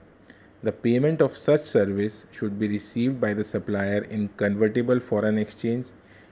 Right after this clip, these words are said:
and the supplier of service and the recipient of service should not merely be establishments of a distinct person. In this case, the dispute is regarding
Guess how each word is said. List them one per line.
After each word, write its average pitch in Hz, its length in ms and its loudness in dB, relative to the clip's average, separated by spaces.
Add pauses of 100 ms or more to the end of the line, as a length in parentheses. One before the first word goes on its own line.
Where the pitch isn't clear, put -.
(120)
and 101 180 -4
the 101 80 -2
supplier 113 640 2
of 127 160 2
service 101 580 0
and 104 220 -4
the 101 80 0
recipient 123 500 -4
of 123 140 2
service 98 540 -6 (360)
should 104 280 -4
not 120 280 2
merely 104 440 4
be 101 180 2
establishments 107 920 -2
of 107 160 -8
a 104 40 0
distinct 107 540 -4
person. 95 480 0 (880)
In 107 240 0
this 147 220 2
case, 104 480 -4
the 110 100 -2
dispute 120 540 -2
is 107 160 0
regarding 101 560 0